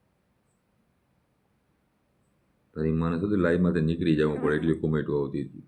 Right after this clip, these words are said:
મારી. બધા સાંભળી હોતા હતા. જઈ તારી માને શોધે લાઈવમાં આવી એટલે કોમેન્ટો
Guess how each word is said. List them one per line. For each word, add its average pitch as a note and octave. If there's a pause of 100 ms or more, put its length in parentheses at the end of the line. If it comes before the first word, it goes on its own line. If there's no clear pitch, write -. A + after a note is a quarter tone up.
મારી. C2+ (2000)
બધા E2
સાંભળી D#2+
હોતા E2+
હતા. C2+ (2250)
જઈ G#2+ (100)
તારી G#2+
માને G#2
શોધે F#2+
લાઈવમાં F2
આવી D#2+
એટલે D2+
કોમેન્ટો C#2+